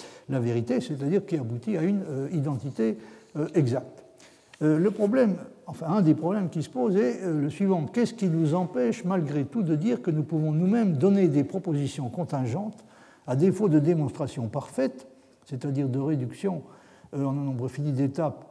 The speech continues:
à des identités, euh, explicites ? Qu'est-ce qui nous empêche de dire que nous pouvons donner, euh, d'elles des démonstrations qui correspondent à celles que nous sommes parfaitement capables de donner fréquemment, euh, pour les nombres,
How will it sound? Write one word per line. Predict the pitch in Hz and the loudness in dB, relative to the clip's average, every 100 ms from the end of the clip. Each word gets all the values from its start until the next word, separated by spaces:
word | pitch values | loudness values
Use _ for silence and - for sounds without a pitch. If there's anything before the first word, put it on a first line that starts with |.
| - - | -20 -8
à | |
des | 139 135 120 | -2 0 -2
identités, | 135 135 - 117 151 113 - - _ - | -4 -6 -8 -6 -6 -6 -10 -20 _ -10
euh, | 123 135 | -8 -8
explicites ? | 143 - 160 170 240 233 - | -8 -8 -8 -6 -4 -6 -4
Qu'est-ce | 240 - | -4 -2
qui | |
nous | 165 147 | -2 -2
empêche | 160 165 113 | 0 0 0
de | 147 | 0
dire | 160 247 233 | 0 0 0
que | 196 226 | 2 2
nous | 220 175 | 4 0
pouvons | 151 160 143 208 262 254 - - - | 0 0 0 2 0 -2 -10 -20 -4
donner, | 139 190 208 175 139 - | 2 6 6 4 2 -4
euh, | 143 127 123 | -2 0 0
d'elles | 156 233 254 190 | 2 4 4 6
des | 165 | 4
démonstrations | 147 190 180 - 131 - 220 | 6 4 2 -4 -10 -4 -4
qui | - | -4
correspondent | 190 135 131 208 190 | -6 -6 -6 -6 -4
à | 156 | -4
celles | - 208 - | -4 -4 -2
que | 180 | -2
nous | 156 120 | -2 -4
sommes | - 185 202 | -6 -4 -4
parfaitement | - - - 139 147 | -6 -10 -10 -10 -10
capables | 117 117 160 190 170 | -10 -10 -6 -4 -4
de | 127 | -6
donner | 113 117 190 233 185 | -6 -4 -2 -2 -4
fréquemment, | - - 143 127 131 220 - - - - 139 | -6 -8 -6 -6 -6 -6 -10 -20 -20 -8 0
euh, | 143 | 2
pour | 139 214 | 2 4
les | 185 165 | 6 6
nombres, | 220 233 175 | 6 4 2